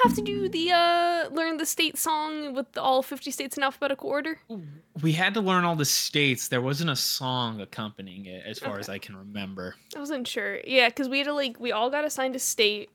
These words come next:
Speaker 1: everyone in my class, and then we did a song for the, our parents where we did, uh, made the flag on a piece of paper. Some were easier than others. Minnesota,
Speaker 2: Okay.
Speaker 1: if I recall correctly, not very easy,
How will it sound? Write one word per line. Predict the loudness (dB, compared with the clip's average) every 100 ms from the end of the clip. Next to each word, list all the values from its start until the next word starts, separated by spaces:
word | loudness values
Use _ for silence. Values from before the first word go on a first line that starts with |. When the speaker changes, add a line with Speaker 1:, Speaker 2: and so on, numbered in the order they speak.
| -8
Speaker 1:
everyone | -4 -2 -2
in | -2
my | -4
class, | -4 -4 -2 -4 -6
and | -2
then | 0
we | 0
did | 0 -2
a |
song | -2 0 2 2 -4
for | -8 -10 -10
the, | -6 -6 -4
our | 0 0
parents | 2 2 2 0 -6 -6
where | -4
we | -2 -4 -8 -20 -20 _ _ -2
did, | -2 2
uh, | 2 4
made | 4 4
the | 0
flag | -2 -2 2 0 0 -2
on | -4 -4 -4 -8 -8
a | -10
piece | -8 -6 -6
of | 2
paper. | 2 2 -2
Some | 0 0 0
were | -2
easier | -2 -4 0 0
than | 2 0
others. | 0 0 -2 -8 -16 -20 -20 _
Minnesota, | 4 4 4 4 4
Speaker 2:
Okay. | 0 2 2
Speaker 1:
if | 6
I |
recall | 6 4 0 -2
correctly, | -2 -2 -2
not | 0 0
very | 2 2 2
easy, | 0 -2 -2 -6